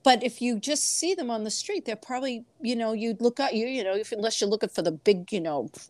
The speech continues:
or the ga-, gossiping girl, like she said, Gabby, you know, gab, gab, gab, gab, gab. It, th-, these people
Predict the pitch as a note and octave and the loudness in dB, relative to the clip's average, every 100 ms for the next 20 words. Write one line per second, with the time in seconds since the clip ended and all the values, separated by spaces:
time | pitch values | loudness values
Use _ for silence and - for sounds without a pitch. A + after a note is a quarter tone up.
0 | - C4 G3 C3 E3+ A3 C3+ C3+ A#3+ D#3+ | 8 8 8 4 6 6 4 6 6 6
1 | D#3+ A3 F3 G3+ F3+ - C#3 F3 G3+ - | 4 4 4 2 0 2 2 4 0 -2
2 | E3+ G3+ - A3+ G#3+ G#3 G3 G3 G3+ F3 | 0 0 0 0 0 4 4 4 2 0
3 | - F#3+ A3 E3+ F#3+ F3 G3+ A#3+ A#3 A#3 | -2 2 2 2 0 2 2 2 0 -4
4 | - - _ G#3 G#3+ G3 - E3+ G3 G#3+ | -16 -20 _ 4 6 6 8 8 8 6
5 | G#3+ G3+ G#3 G#3 G3+ A3+ G#3+ - - - | 6 4 2 2 0 2 0 -2 -12 -20
6 | _ _ - A#3 - D4+ G3+ C4 B3 - | _ _ -4 -4 -4 -6 2 4 4 4
7 | F4 F4+ F#3 F3+ | 4 4 2 2